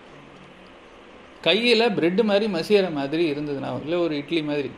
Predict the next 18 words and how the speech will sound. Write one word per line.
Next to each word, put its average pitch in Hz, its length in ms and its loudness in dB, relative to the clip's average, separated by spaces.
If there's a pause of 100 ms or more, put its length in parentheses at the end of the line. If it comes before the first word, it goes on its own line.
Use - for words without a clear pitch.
(340)
இட்லின்னு 196 380 -4
சொல்றதுக்கு 185 360 2
ஏன் 180 160 -2
யோசிக்கிறேன் 185 460 -2
அப்படின்னா, 156 600 -2
ஒரு 151 140 -4
சில 165 160 -4
வீட்ல 175 320 -2
இட்லி 151 340 -2
ரொம்ப 151 240 -4
கல் 135 240 -4
மாதிரி 156 240 -4
இருக்கும், 117 220 -6
அதனால 156 300 -2
தான் 147 180 -4
யோசிக்கிறேன். 127 340 -10 (280)
பிரெட்டுன்னு 180 380 2
சொல்லிட்டா 170 280 2